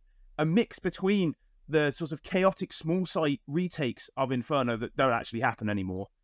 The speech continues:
even though everyone loves them, um, and the more open mid where you can actually split onto A.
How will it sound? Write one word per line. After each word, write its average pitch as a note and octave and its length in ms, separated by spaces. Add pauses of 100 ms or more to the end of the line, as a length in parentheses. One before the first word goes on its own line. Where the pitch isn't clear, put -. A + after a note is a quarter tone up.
even G2+ 140
though G2+ 80
everyone G2+ 300
loves G#2+ 200
them, G2 180 (520)
um, A#2 380 (340)
and C#3 400 (220)
the C3+ 260
more E3 260
open D3+ 440
mid D#3 280 (200)
where B2+ 140
you C#3 120
can C3 160
actually C#3+ 240
split D3 240
onto E3 360
A. B2 300